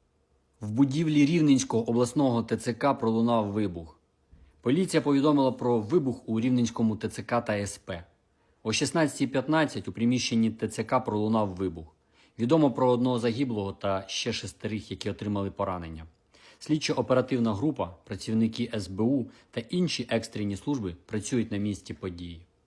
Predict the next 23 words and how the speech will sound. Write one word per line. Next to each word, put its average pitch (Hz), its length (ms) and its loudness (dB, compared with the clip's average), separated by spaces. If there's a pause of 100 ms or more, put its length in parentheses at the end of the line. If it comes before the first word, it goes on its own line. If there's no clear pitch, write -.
(580)
Нагадаю, 117 500 2
що 110 180 -4
лише 110 300 -2
сьогодні 104 420 -4
зранку 117 480 -2 (640)
на 101 60 -8
Полтавщині 143 560 2
відбулося 123 560 -2
вбивство 107 840 -2
одного 107 300 0
із 101 80 -2
працівників 101 680 -6
Т 95 140 -8
Ц - 160 -10
К, 117 320 -2 (260)
який 107 240 -6
супроводжував 98 800 0
мобілізованих 95 920 -2 (380)
до 92 640 0
одного 104 380 -2
із 101 120 0
навчальних 95 540 -6
центрів. 80 420 -12